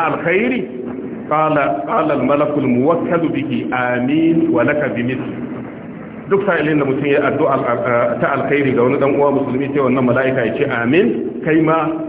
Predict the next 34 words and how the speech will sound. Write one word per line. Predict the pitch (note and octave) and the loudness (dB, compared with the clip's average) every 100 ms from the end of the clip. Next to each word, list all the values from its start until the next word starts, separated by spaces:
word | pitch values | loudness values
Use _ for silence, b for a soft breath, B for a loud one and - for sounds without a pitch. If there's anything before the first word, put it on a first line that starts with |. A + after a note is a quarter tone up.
| - | -6
Allah | D3 C3+ | -4 -2
ya | A2+ | 0
maka | A#2 B2 A#2+ | 0 0 0
irin | B2 A2+ | 0 0
abin | A2 A#2+ | 0 0
da | A2 | 0
ka | A2+ | 2
roƙa | A#2+ A#2 A#2 | 0 2 0
ma | G#2 A#2 | 0 0
wancan | A2 G2 | 0 -2
ɗan | F#2+ F#2 | -2 -2
uwa." | F2+ D#2+ - - - - - - A2 | -4 -6 -10 -12 -12 -12 -12 -10 -4
Na, | A#2 | 0
saboda | C#3+ C#3 | 2 2
haka, | B2+ C3 A#2+ A#2+ B2 - | 2 0 0 -2 -4 -2
wannan | C3+ C#3+ C3 | 0 2 2
ya | B2+ B2+ D#3+ | 2 -2 -2
tabbatar | D3 C#3+ C#3 D3+ D3+ D3+ D3+ - - - | -2 0 0 2 0 0 -2 -4 -8 -2
mala'ikan | A2+ A2+ C3 D#3 E3 E3 E3+ D3+ C#3 C3+ | 0 2 2 0 0 -2 0 -2 0 0
da | B2+ - | -2 -2
ke | B2+ - | -2 -2
cewa, | - E3 C#3 C#3+ D3+ D#3 C#3 B2+ | 0 4 4 4 2 0 -2 -2
"Amin," | B2 D#3 A#3 - - - - - - - | -2 -2 -2 -4 -6 -8 -8 -8 -10 -4
shine | D#3 D#3 | 2 4
mala'ikan | C3 B2 D3 D3+ D3 | 4 2 2 0 0
da | B2 C3 | -2 -4
aka | C#3 C3 | -2 2
wakilta | C#3+ D3 D3 C#3+ C3+ | 2 2 -2 0 0
maka, | C3+ B2+ | 0 0
wanda | B2+ C3 | 0 0
baya | B2 C3+ B2 A2+ | 2 0 0 -2
rabuwa | A#2+ A#2 | -2 -2
da | A2+ | -2
kai. | - | -6